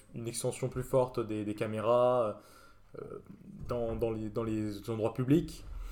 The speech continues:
mais aussi en plus le, le fait de filmer les policiers, euh, dans le but d'apporter des preuves, ou bien de, de la diffusion d'images de policiers, euh, sur les réseaux sociaux notamment. Et, euh, donc, j'aimerais savoir déjà, est-ce qu'il y en a un de vous deux qui voudrait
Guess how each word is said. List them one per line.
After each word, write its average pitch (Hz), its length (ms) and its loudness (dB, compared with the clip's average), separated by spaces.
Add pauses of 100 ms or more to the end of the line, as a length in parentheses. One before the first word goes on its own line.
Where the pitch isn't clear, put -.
(800)
mais 127 240 4
aussi 123 280 4
en 131 60 6
plus 151 280 -2
le, 113 120 2
le 104 140 -2
fait 135 180 4
de 110 200 0
filmer 127 340 0
les 120 80 2
policiers, 117 520 2
euh, 113 160 8
dans 110 120 2
le 107 40 -2
but 120 140 -4
d'apporter 110 360 -4
des 110 80 -2
preuves, 143 260 6
ou 117 80 -4
bien 127 420 4
de, 113 80 -6
de - 140 -6
la 107 80 2
diffusion 160 520 0 (120)
d'images 127 320 4
de 113 80 -2
policiers, 127 500 -2 (460)
euh, 98 500 4
sur - 240 -2
les 120 140 4
réseaux 120 100 4
sociaux 135 300 0
notamment. 120 340 6 (1000)
Et, 120 140 8
euh, 113 100 6 (200)
donc, 135 240 2 (760)
j'aimerais 139 280 6
savoir 151 520 6 (200)
déjà, 123 420 4 (420)
est-ce 131 120 -4
qu'il 160 80 4
y 147 40 8
en 139 60 6
a 135 40 10
un 131 60 10
de 127 60 4
vous 127 120 0
deux 147 60 4
qui 147 100 -2
voudrait 120 260 8